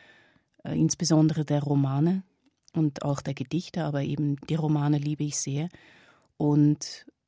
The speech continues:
das war eigentlich der Grund, warum ich jetzt Mariella Mehr vorgeschlagen habe, weil ich gemerkt habe, die Bücher sind eigentlich nicht mehr erhältlich. Sie werden nicht mehr aufgelegt und mir erscheint es sehr wichtig, dass diese Autorin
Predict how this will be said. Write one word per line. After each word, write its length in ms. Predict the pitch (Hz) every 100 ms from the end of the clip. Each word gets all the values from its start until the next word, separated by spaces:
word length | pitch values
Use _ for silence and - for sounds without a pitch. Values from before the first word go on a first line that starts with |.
| _ _ _ _ _ _ _ -
das 240 | 160 -
war 80 | 156
eigentlich 240 | 156 156
der 120 | 165
Grund, 440 | 160 202 220 185 -
warum 300 | 151 156 151
ich 180 | 147 -
jetzt 340 | 147 139 -
Mariella 360 | 160 147 147 143
Mehr 200 | 147 143
vorgeschlagen 640 | - 180 165 147 139 143 139
habe, 260 | 135 143
weil 220 | 143 147
ich 380 | 147 - - - _
gemerkt 380 | 156 147 143 -
habe, 200 | 147 147
die 120 | 147
Bücher 360 | 139 165 175 156
sind 480 | 151 139 139 - -
eigentlich 280 | 143 139
nicht 180 | 143 139
mehr 100 | 143
erhältlich. 680 | 139 139 139 139 - 220 - - - _ _ _ _ _ -
Sie 340 | 156 156 151
werden 280 | 147 143 147
nicht 260 | 143 - -
mehr 240 | 139 135
aufgelegt 800 | 143 - - 175 165 170 - -
und 600 | 151 151 156 143 - - - - - - _ -
mir 140 | 156
erscheint 420 | 147 156 147 147
es 100 | 165
sehr 160 | - 143
wichtig, 500 | 165 - - 175 -
dass 240 | 175 156
diese 460 | - 156 147 139 135
Autorin 760 | 143 139 143 151 156 147 151